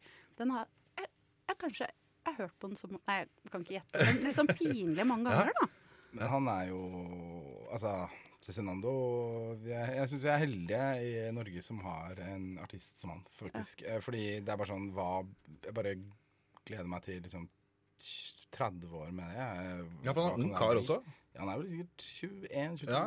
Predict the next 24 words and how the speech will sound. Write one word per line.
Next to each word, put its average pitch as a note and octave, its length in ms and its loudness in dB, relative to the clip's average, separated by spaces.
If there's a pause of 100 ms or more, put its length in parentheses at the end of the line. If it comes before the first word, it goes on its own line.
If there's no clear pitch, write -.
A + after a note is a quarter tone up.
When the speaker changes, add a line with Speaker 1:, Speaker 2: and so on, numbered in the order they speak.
Speaker 2:
ja. G#3 80 2
Speaker 3:
tjuetre, - 240 -8
jeg A2+ 100 0
Speaker 2:
Lang A2 140 6
Speaker 3:
vet - 80 2
ikke, - 20 0
Speaker 2:
karriere C3 220 8
Speaker 3:
altså, F#2+ 100 -2
Speaker 2:
for - 140 0
seg. A#2 100 0
Speaker 3:
masse, - 400 -4
ja, C3 160 6
hå-, C#3 80 2
Speaker 1:
Ja. A#2+ 140 0
Speaker 3:
forhåpentligvis B2+ 480 4
så E3 80 10 (480)
holder A#2+ 180 -2
han G2 80 -8
på, C#3 160 4
og A#2+ 320 2
jeg A#2 160 -2
tenker G2+ 300 -2
jo G2 100 -2 (140)
at F2+ 100 -4